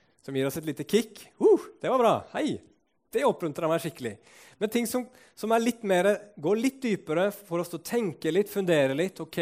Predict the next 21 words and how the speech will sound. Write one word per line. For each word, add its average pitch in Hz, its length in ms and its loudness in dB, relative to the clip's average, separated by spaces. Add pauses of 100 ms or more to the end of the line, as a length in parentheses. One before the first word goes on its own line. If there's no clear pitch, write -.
(120)
Gud, 175 380 -4 (680)
hva 135 140 2
er 180 100 2
dette?" 160 440 -4 (180)
Og 139 160 -10
så 151 80 -12
kan 151 100 -2
vi 160 140 0
lære 147 480 -2
mer 120 180 -4
om 123 120 -8
Gud 120 260 -6
og 131 100 -8
få 131 240 -8
noe 120 220 -6
som 127 180 -4 (300)
blir 185 160 4
litt 175 100 0
mer 165 140 2
som 160 140 -4
poteter. 175 680 0